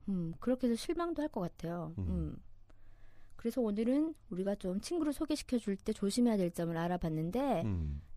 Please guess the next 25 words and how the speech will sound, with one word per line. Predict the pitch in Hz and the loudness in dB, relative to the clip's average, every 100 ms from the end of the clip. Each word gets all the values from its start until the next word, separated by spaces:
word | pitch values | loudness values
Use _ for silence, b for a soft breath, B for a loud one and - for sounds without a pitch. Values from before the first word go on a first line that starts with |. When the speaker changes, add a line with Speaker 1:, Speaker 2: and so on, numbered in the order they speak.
| - - - | -10 -8 -2
Speaker 1:
이제 | 214 220 | 0 -2
조규 | - 214 226 | -2 2 2
기자가 | 208 190 190 | 2 2 2
한번 | 190 185 214 240 | 2 2 2 2
정리를 | - 175 185 185 226 262 - - - | 0 2 2 2 0 0 -6 -20 -20
또 | - | -12
깔끔하게 | - 262 269 254 214 202 | -2 0 4 4 4 -2
해주셔야죠. | - 180 165 - 180 - - B B B B B - | -2 -4 -2 -2 -6 -6 -20 B B B B B 6
남자의 | 180 220 233 240 175 | 10 10 10 8 6
입장에서. | - 160 151 156 170 165 | 2 0 0 -2 -4 -4
Speaker 2:
<laughs> | - - - - | -4 0 0 0
알겠습니다. | 98 95 95 - 80 73 78 - | 2 2 2 0 0 -2 -4 -6
남자의 | - 95 120 160 | 0 2 6 4
입장에서. | 104 - 85 78 - | 4 -2 -2 -2 2
Speaker 1:
아, | 247 | 2
그 | - | 4
전에 | 285 359 349 | 4 4 6
어떤 | 185 - 349 381 | 6 4 2 2
Speaker 2:
음. | |
Speaker 1:
친구가 | 339 311 220 | 4 4 4
제일 | 190 190 | 4 2
싫을 | - 262 | 2 2
것 | 226 | 2
같아요? | 151 - 170 233 269 - B B | -2 -2 -2 -2 -4 -14 B B
Speaker 2:
저요? | - 95 104 143 | -6 -2 0 -2